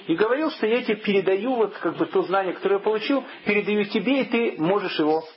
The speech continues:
передавать дальнейшим поколениям». Это называется слово «смеха». Сейчас нет ни у кого смехи.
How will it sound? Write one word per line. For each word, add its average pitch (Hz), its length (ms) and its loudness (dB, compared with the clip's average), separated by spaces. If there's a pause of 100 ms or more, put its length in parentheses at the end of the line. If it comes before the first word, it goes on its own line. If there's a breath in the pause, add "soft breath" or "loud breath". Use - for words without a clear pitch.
(120)
передавать 143 440 2
дальнейшим 131 440 -2
поколениям». 110 500 -2 (240 loud breath)
Это 285 180 2
называется 208 400 0
слово 165 220 2
«смеха». 170 380 0
Сейчас 285 200 -2
нет 262 180 0
ни 208 60 4
у 175 60 2
кого 135 160 2
смехи. - 320 -8